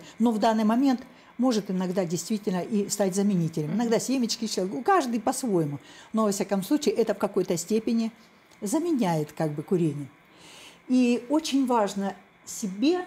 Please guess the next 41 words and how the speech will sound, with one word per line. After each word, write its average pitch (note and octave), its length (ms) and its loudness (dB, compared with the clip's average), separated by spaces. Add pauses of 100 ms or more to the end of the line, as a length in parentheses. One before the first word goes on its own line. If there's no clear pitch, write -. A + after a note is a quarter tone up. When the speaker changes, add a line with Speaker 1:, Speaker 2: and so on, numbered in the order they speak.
(420)
Speaker 1:
ну, A3+ 80 -6
как A3+ 220 -6
бы A#3 80 -2
это, A3+ 340 -6
м, A3+ 380 0 (180)
ну, A#3+ 180 0
можно A3+ 280 0
сказать, A3 440 -2
аутотренинг A3 840 2
или G3+ 120 0
как, A3 260 0 (280)
напоминайте A#3+ 800 2 (240)
в - 60 -10
течение F#3+ 400 -2
дня, A3 260 -2
что A3+ 140 -8
я G#3 120 2
бросил, F#3+ 400 0 (300)
я G3 120 2
могу, A3 300 2 (400)
я G#3+ 120 2
сильный, E3 440 0 (100)
я G3 140 2
здоровый, A3+ 540 2
я F#3+ 200 2
крепкий, A#3 520 2
я A#3 160 4
смогу. B3+ 380 2 (360)
И G3 60 -4
вы G3 60 2
знаете, C4+ 240 2
вы A3 100 2
даже C4+ 260 2
с - 20 -6
каждым B3 340 0
днем A3+ 220 2
будете, G3+ 300 0
человек, G#3+ 240 0
который G#3+ 280 0
бросает G3+ 360 -2
курить, B3+ 240 0